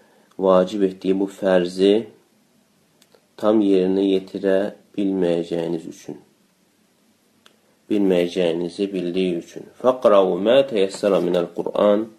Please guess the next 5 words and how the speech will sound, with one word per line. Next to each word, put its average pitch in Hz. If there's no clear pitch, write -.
Qurandan 110
sizə 113
müyəssər 104
olanı 98
oxuyun. 92